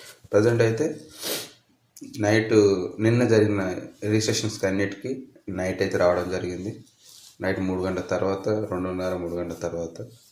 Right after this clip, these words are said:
ఒకరికి రెండు యాభైకి, ఒకరికి మూడు పదికి ఇట్లా రావడం జరిగింది.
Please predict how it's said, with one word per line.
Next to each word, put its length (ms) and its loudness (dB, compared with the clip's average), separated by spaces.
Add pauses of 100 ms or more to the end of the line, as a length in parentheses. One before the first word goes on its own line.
(140)
ఒకరికి 600 -4
రెండు 220 -4
యాభైకి, 420 -2
ఒకరికి 300 -4
మూడు 240 -4 (100)
పదికి 320 0 (380)
ఇట్లా 220 2
రావడం 400 4
జరిగింది. 480 -4